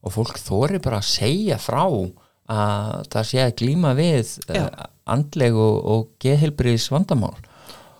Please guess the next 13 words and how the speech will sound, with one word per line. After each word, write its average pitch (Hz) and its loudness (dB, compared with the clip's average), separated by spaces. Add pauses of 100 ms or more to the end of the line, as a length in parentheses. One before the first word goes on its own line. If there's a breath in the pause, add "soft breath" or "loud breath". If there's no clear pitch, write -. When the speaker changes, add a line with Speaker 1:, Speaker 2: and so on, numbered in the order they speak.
(120)
Speaker 1:
Og 104 0
Speaker 2:
Það - 0
er 190 2
nefnilega, 170 -4
það 190 -6
er 180 -2
nefnilega 175 -2
máli 165 0
og - -2
það 247 2
er 233 2
í 196 -4
rauninni 214 -2